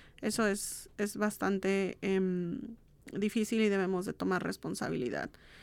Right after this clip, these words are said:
Am, lo otro que mencionabas es eso, el hacerse la prueba,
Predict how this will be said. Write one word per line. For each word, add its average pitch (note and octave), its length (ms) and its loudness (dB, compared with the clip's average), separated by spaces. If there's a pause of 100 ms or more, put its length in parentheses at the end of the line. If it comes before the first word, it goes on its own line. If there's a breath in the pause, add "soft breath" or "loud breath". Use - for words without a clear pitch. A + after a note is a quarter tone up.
(300 loud breath)
Am, G#3+ 880 4 (600 loud breath)
lo A3 240 6
otro A3+ 320 2
que A#3 140 0
mencionabas G#3+ 1120 4
es G3+ 340 0
eso, A3 440 2
el G#3 160 2
hacerse G#3+ 480 0
la G#3+ 140 4
prueba, G#3+ 500 2